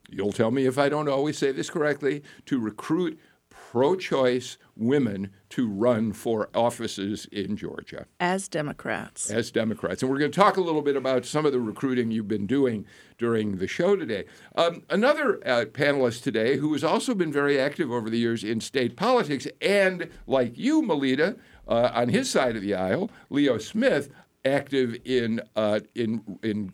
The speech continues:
Speaker 1: l-, working on turnout efforts and, uh, looking at mobilizing Republicans in the state of Georgia. Leo Smith is, uh, here with us today.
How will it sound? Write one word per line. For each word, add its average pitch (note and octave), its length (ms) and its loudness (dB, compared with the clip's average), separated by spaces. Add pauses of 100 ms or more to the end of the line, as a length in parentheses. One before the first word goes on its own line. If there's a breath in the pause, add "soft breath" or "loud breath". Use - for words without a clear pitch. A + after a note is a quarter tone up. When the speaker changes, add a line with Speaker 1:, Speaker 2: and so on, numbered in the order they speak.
Speaker 1:
l-, G#2 200 -10
working B2 320 0
on G2 100 -6
turnout F#3 560 2
efforts C#3 600 0 (120)
and, A2+ 460 -2
uh, G2+ 220 -2 (260 loud breath)
looking B2 340 -2
at A2+ 80 -4
mobilizing A2+ 680 0
Republicans G#2+ 760 -2
in G#2+ 200 -6
the G2 80 -4
state G#2 360 -4
of F2+ 100 -6
Georgia. A2+ 420 -2 (440 soft breath)
Leo C3 300 2
Smith A#2 380 -4
is, F#2 220 -8
uh, F#2 220 -4
here G2 140 -2
with F#2 300 -4
us E2 320 -6 (160 soft breath)
today. G2 340 -6